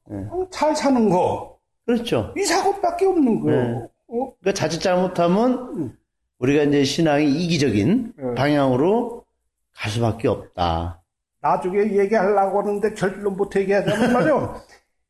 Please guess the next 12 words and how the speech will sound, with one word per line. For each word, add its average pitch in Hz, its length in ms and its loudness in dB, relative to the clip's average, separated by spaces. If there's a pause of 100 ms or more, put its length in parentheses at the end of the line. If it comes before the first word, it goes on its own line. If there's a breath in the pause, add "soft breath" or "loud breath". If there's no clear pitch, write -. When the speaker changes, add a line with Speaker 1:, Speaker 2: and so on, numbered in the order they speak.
(120)
Speaker 1:
<laughs> - 640 -20
Speaker 2:
죽음이 311 540 2
객체성으로 269 840 -2
인식하는 247 640 2
사람들한테는 226 960 2
Speaker 1:
네. 117 140 4
Speaker 2:
천당과 254 640 2
지옥 196 600 0
두 220 160 -2
개로 190 200 2
보여요. 135 440 2
Speaker 1:
아. 80 800 -4